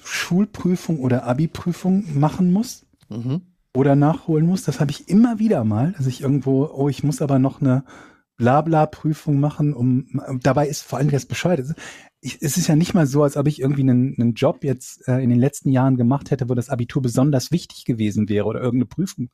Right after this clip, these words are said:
Speaker 1: besonders wichtig gewesen wäre. Trotzdem habe ich das immer wieder. Und, ähm, dann halt, äh, ein Element ist, dass ich in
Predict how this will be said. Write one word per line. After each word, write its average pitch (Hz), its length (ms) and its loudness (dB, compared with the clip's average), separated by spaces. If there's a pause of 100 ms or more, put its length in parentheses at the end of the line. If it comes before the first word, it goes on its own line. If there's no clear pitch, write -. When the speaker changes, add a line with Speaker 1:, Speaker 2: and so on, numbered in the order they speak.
(360)
Speaker 1:
besonders 123 400 2
wichtig 143 300 -4
gewesen 101 340 -2
wäre. 104 180 0
Trotzdem - 440 -2
habe 127 100 0
ich 123 60 -2
das - 160 -12
immer 151 260 -2
wieder. 139 260 -2 (1040)
Und, 143 360 2
ähm, 135 420 2 (460)
dann 131 180 2
halt, 143 340 0
äh, 123 320 2
ein 135 260 2
Element 143 580 2
ist, 139 260 -6
dass 120 120 0
ich 123 220 -6
in 117 300 0